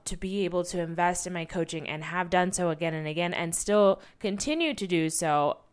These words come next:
I love being able to do that because of how much coaching has transformed my life. But I wanted to be able to have a way for you all to access coaching, 'cause as we know, coaching can start at a hundred dollars a session and go up from there easily.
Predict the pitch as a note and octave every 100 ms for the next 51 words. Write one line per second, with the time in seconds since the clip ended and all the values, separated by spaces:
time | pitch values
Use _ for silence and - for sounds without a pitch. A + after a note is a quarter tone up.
0 | _ - G#3+ G3+ G#3+ G#3+ B3 G3+ A3 A#3
1 | G3+ A#3 A#3 A3+ F#3 A3+ A3 G3+ G3 F#3+
2 | F#3+ F3+ - G3 G3 G3 F#3 F#3 - F#3+
3 | F3+ F#3 F3 E3 F#3+ F3 E3+ F#3 E3+ E3
4 | E3 E3 D3+ D3+ D3+ A2+ D#3 - - -
5 | - - F#3+ F#3 G#3+ B3 D4 - A3 A3+
6 | A3+ G#3 G3+ - G3 - - G#3+ A3+ -
7 | G3+ G3+ G#3 G#3 G3 G3+ A#3+ C#4 A#3 G#3+
8 | G3+ - G3+ - G3 G3 - G3 - G3
9 | G3 G3+ G#3+ A#3 C4 C#4 A#3 G3+ G3+ G3+
10 | - - - C4+ C#4 - A#3+ A#3+ G#3+ G#3+
11 | G#3 G3+ G#3 G3+ G3 F#3 F#3+ - - -
12 | - G3+ G#3+ A3+ A3+ G3+ G3 F#3+ F#3 F#3+
13 | F3+ F3+ E3 E3 F#3 G3+ - F#3 F#3 F3
14 | E3+ - A3 A3 F#3+ F3+ D#3+ D3+